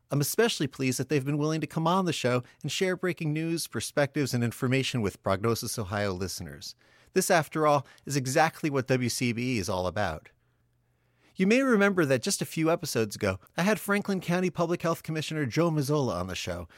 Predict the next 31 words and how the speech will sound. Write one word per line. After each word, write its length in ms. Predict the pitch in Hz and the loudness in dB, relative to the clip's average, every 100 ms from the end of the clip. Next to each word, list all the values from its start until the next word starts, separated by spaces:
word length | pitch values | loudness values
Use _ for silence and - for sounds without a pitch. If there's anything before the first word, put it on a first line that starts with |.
| - | -18
to 80 | - | -14
talk 260 | - 190 - | -2 -2 0
about 200 | 196 165 | -2 0
Franklin 380 | 170 175 180 160 | -2 -2 -4 -2
County 260 | 156 156 | -2 -2
Public 320 | - 147 147 | 0 -2 -2
Health's 340 | - 139 135 - | -2 -2 -2 -8
hundredth 460 | 107 151 170 175 143 | -6 -4 -2 -2 -2
anniversary 560 | 127 131 131 127 - | -2 -2 0 -2 -2
celebration. 760 | 113 127 110 98 95 95 - - _ _ _ _ _ _ | -2 -2 -2 -2 -4 -4 -8 -16 _ _ _ _ _ _
In 100 | - | -2
that 180 | 196 233 | 0 -2
conversation, 800 | - 208 185 170 175 175 - 113 - - - | -2 -2 -2 -2 -2 -2 -4 -6 -8 -20 -6
we 80 | 180 | -4
talked 300 | - 202 - | 0 0 0
about 180 | 190 160 | -2 0
what 160 | 135 | -2
public 300 | - 156 170 | 0 -2 0
health 200 | - 156 | -2 -2
departments 520 | - - 170 156 131 - | -4 -4 -4 -2 -6 -4
do, 360 | 156 156 123 - - | -2 0 -2 -8 -6
but 100 | - | 2
also 320 | 208 240 220 190 | 2 4 2 2
underscored 460 | 202 - 190 180 | 2 0 0 0
the 60 | 160 | 0
fact 280 | - 190 - | -2 -2 -4
that 80 | |
public 360 | - 190 233 - | -4 -2 -2 0
health 240 | 208 214 | 0 0
is 120 | 180 156 | 0 0
about 340 | 160 160 | 4 2